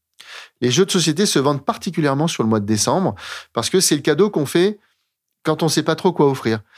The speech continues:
Donc, euh, que ce soit un enfant, que ce soit un adolescent ou un adulte, voilà, on veut lui faire un cadeau loisir dans un magasin de jouets, eh bien, euh, on va naturellement se diriger vers le rayon des jeux de société, parce qu'on peut être dans l'action, on peut être dans la stratégie, on peut être dans l'ambiance,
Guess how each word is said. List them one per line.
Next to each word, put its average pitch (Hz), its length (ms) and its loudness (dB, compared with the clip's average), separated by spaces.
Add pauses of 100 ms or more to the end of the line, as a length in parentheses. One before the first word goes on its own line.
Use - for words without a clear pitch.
(260)
Donc, 120 200 -2
euh, 123 120 2
que - 340 -18
ce 143 100 -2
soit 151 220 2
un 143 120 2
enfant, 156 340 0
que - 80 -4
ce 147 80 0
soit 131 160 0
un 131 40 0
adolescent 131 500 0
ou 139 40 2
un 123 80 0
adulte, 123 400 0
voilà, 123 240 2
on 143 60 0
veut 123 100 0
lui 127 120 -2
faire 139 100 -2
un 131 80 -2
cadeau 123 260 0
loisir 117 400 0
dans 120 200 -4
un - 20 -2
magasin 113 320 -2
de 107 60 -4
jouets, 127 260 -2 (220)
eh - 60 -8
bien, 127 160 0
euh, 123 120 0 (420)
on 127 60 -4
va 139 260 0
naturellement 160 560 0
se 156 60 -4
diriger 127 380 0
vers 139 160 0
le 110 80 0
rayon 131 260 2
des 123 140 0
jeux 127 120 0
de 120 60 -6
société, 135 480 -2 (380)
parce 123 140 -2
qu'on 143 120 0
peut 135 140 0
être 123 80 0
dans 127 120 2
l'action, 127 380 0
on 165 60 -2
peut 131 100 0
être 117 60 -2
dans 113 100 2
la 110 80 0
stratégie, 123 640 0
on 147 80 -2
peut 117 120 -2
être 113 60 -2
dans 110 120 0
l'ambiance, 127 580 0